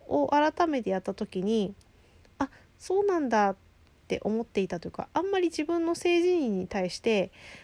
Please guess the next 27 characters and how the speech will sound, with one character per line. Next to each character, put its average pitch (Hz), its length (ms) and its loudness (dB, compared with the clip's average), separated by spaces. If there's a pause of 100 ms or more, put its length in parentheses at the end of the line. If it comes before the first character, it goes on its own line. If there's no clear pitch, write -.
(180)
こ 214 200 0
う、 - 20 2
深 302 260 -4
く - 100 -18
考 277 280 0
え 311 80 0
て 214 100 -2
は 185 80 0
い 185 60 -2
な 262 100 -4
か 269 100 2
っ - 80 -4
た 180 120 -4
ん 175 80 -6
で - 60 -10
す - 120 -16
が、 180 240 2 (1120)
私 339 380 -2
な 392 80 2
ん 370 100 -2
か - 200 0
あ 277 100 2
ん 330 60 2
ま 392 160 6
り、 311 320 4 (1500)
そ - 260 -6
の、 220 640 -2